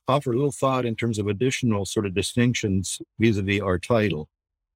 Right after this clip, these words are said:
So among the maybe classic terms that have been used over the years in terms of, uh, spiritual journeying would be things like,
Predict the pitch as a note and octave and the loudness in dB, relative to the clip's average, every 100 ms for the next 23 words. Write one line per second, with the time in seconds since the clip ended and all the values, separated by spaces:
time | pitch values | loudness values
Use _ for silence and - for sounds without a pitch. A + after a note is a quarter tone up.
0 | - - B2 A#2+ A2+ - C3 G3 F#3 C3+ | -6 2 4 4 0 0 0 2 0 0
1 | A#2 G#2 D3+ A#2+ G#2+ - B2 B2+ - G2+ | -2 -4 -4 -2 -2 0 2 2 -2 -6
2 | - C3 A#2+ G2+ F#2+ F#2+ F#2 F#2+ A2 A2+ | -2 0 0 0 0 0 0 2 2 2
3 | F#2+ - - G2+ F2+ E2+ F#2+ F2+ F2+ E2+ | 0 -4 -2 2 4 4 4 2 0 -4
4 | - - G2+ - G#2 G2 F2+ F2 F2 - | -6 -4 0 2 2 4 2 0 -2 -2
5 | G2+ F#2 - A#2 G#2+ G#2 - F2+ F2 F2 | 2 2 0 0 0 0 -2 -2 0 -4
6 | E2 _ - F#2+ G2+ G#2 G2+ D#2+ D2+ G2+ | -8 _ -8 0 2 4 4 2 0 -4
7 | _ _ _ _ B2 A2 A#2+ A#2 C3 B2 | _ _ _ _ 2 4 2 2 0 -2
8 | A#2+ A#2 G2 G2 | -2 0 0 0